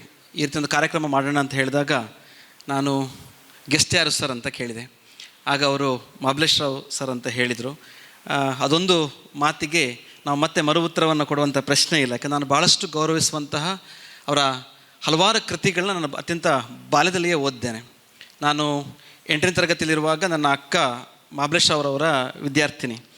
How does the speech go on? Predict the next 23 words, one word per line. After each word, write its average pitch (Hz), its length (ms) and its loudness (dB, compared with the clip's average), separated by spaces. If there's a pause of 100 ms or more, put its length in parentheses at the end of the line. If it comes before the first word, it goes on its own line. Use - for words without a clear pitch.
(240)
ಆ, 123 60 -4
ಬಿ 135 160 2
ಎಡ್ 151 140 2
ಕಾಲೇಜ್ನಲ್ಲಿ. 120 640 -8 (500)
ಆಕೆ 180 520 2
ಮನೆಗೆ 156 340 0
ಒಂದು 165 120 0
ಎರಡು 156 160 2
ಮೂರು 190 160 0
ಪುಸ್ತಕ 175 360 0
ತೆಗೆದುಕೊಂಡು 147 400 -2
ಬಂದಿದ್ಲು. 127 320 -2
ಆಗ 120 200 -2 (800)
ನಾನು 160 120 4
ಎಂಟನೇ 175 220 2
ತರಗತಿಯಲ್ಲಿರುವಾಗ 175 640 0
ಅವರ 165 220 4 (540)
ವ್ಯಕ್ತಿ 156 280 0
ವಿಕಾಸ 180 380 -2
ಅಂತ 151 220 -2
ಹೇಳುವ 143 260 0 (960)
ಪುಸ್ತಕವನ್ನು 160 560 2
ಓದಿದ್ದೆ. 135 640 -6